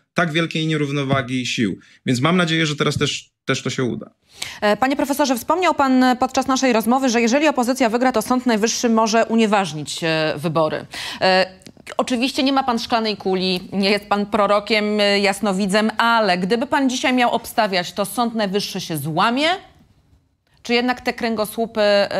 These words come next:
Speaker 2: e, wytrzymają napór, e, partii rządzącej?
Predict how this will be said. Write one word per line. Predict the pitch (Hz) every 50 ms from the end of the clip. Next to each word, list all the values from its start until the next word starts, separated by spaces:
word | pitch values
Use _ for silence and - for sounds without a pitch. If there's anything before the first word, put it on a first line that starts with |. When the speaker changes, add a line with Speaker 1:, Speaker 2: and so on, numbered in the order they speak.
| 190 185 190 185 185 185 185 - -
Speaker 2:
e, | 180 185 - 196
wytrzymają | 185 202 196 - - 220 208 196 175 160 151 151 151 147 - -
napór, | 170 175 185 180 170 175 - 165 160 147 - - - -
e, | - 156 156 156 160 160 156 160 - - 117 -
partii | - 156 147 143 - 147
rządzącej? | 143 147 143 131 143 139 131 - - - -